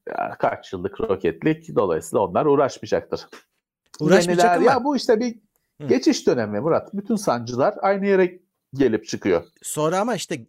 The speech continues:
Speaker 2: uğraşmıyorsun ama günün sonunda bir iki tane konsol var. Birinde oluyor, birinde olmuyor oluyor bu durumda.
Speaker 1: Olmuyor. E, artık o öyle. Şimdi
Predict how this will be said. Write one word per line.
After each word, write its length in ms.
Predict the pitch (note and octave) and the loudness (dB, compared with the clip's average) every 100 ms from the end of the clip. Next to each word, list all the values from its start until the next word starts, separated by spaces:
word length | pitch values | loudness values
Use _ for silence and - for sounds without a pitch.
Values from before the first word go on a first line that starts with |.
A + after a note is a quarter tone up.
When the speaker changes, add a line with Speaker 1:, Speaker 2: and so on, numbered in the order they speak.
| - | -12
Speaker 2:
uğraşmıyorsun 720 | C3+ C#3+ G3+ - D#3+ D3 - | -4 -2 -2 -2 -4 -4 -6
ama 180 | B3+ D#3 - | -4 -6 -8
günün 440 | D3 E3 C#3+ C#3+ E3 | -20 -20 -10 -6 -6
sonunda 500 | - F3 F3 F3+ F3 | -4 -4 -4 -4 -6
bir 120 | - | -8
iki 200 | C3+ - | -12 -6
tane 240 | F3 E3 D#3+ | 0 0 0
konsol 440 | D#3+ E3 - F#3 | -4 -4 -2 -2
var. 200 | G3 D3+ | -2 -2
Birinde 320 | D#3+ E3 E3 | -2 -2 -2
oluyor, 400 | E3 E3 F3 A3 | 2 4 4 2
birinde 280 | F3+ D3+ E3+ | 0 0 0
olmuyor 420 | F3+ F#3 E3+ C3 | 2 2 2 0
oluyor 300 | A2+ G#2+ - _ - | -2 -8 -14 _ -14
bu 140 | B2 | -10
durumda. 340 | A#2+ A2 G#2 - - - | -10 -10 -12 -16 -12 0
Speaker 1:
Olmuyor. 500 | D3 C3+ A2 F2 D#2 _ _ _ - - - - _ _ | 2 2 0 -6 -10 _ _ _ -20 -20 -20 -20 _ _
E, 60 | A#2+ | 2
artık 400 | F2 A#2 A2 - | 4 2 -2 -2
o 300 | A#2+ A2+ - | 2 2 2
öyle. 280 | C3+ D3 G2 | 2 2 0
Şimdi 520 | - A2 A2+ A#2+ | -2 -2 2 2